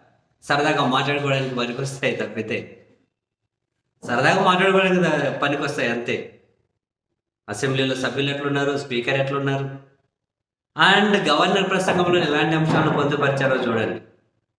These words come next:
So, మొత్తం మీద అయితే సరే, రఘురామకృష్ణరాజు జగన్ దగ్గరికి వెళ్ళి మాట్లాడడం ఇంట్రెస్టింగ్ సీన్. సలహా ఇవ్వడం, "రోజు సభకు రండి" అని చెప్పి స్వాగతించాల్సిన అంశమే,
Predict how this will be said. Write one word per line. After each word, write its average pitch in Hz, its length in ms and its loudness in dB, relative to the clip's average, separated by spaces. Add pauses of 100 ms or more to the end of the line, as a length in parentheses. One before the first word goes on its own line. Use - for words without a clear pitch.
(680)
So, 151 100 -2
మొత్తం 147 340 0
మీద 185 160 4
అయితే 190 200 2
సరే, 190 460 0 (800)
రఘురామకృష్ణరాజు 170 840 2
జగన్ 151 320 0
దగ్గరికి 147 280 -4
వెళ్ళి 139 220 -2
మాట్లాడడం 135 640 -2 (500)
ఇంట్రెస్టింగ్ 175 560 0
సీన్. 190 300 -2 (680)
సలహా 208 380 4
ఇవ్వడం, 208 360 4
"రోజు 190 280 2
సభకు 180 300 0
రండి" 170 340 0
అని 160 220 2
చెప్పి 156 540 -4 (460)
స్వాగతించాల్సిన 156 800 2
అంశమే, 135 540 -2